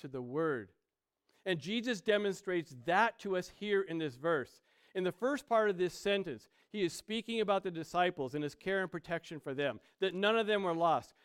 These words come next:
But he kept on, I'm sorry, but they've been kept in his name, in the name of the Father. But then he turns his attention to a very troubling reality of the one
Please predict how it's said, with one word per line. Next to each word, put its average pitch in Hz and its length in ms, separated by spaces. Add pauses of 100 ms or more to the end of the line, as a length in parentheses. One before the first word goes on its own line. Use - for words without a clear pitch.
(140)
But 180 100
he 165 60
kept 226 400
on, 156 380 (380)
I'm 160 120
sorry, 165 200
but 156 160
they've 175 120
been 165 120
kept 196 300
in 175 80
his 143 180
name, 147 380 (160)
in 165 80
the 165 100
name 190 240
of 180 80
the 165 80
Father. 151 480 (420)
But 185 140
then 240 140
he 285 100
turns 233 280
his 208 120
attention 196 600 (240)
to 196 100
a 147 60
very 180 440
troubling 170 500
reality 143 640 (880)
of 156 140
the 160 100
one 180 520